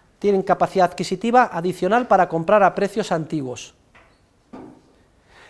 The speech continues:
Que siempre hay un proceso, por tanto, de redistribución de la renta, en el que unos salen ganando y otros salen perdiendo.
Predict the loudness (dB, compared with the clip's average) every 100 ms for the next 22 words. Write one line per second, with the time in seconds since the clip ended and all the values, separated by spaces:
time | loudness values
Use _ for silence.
0 | _ _ 2 2 4 4 4 4 6 6
1 | 4 2 0 0 0 0 0 2 2 2
2 | 2 2 2 2 2 0 -2 -2 0 0
3 | 0 2 4 4 4 2 0 -6 -14 -18
4 | _ _ _ _ _ 0 0 2 2 2
5 | 2 2 2 2 2 0 0 -2 -4 -16
6 | _ _ 0 0 2 -2 2 2 2 0
7 | -4 -2 -2 -2 -4 -14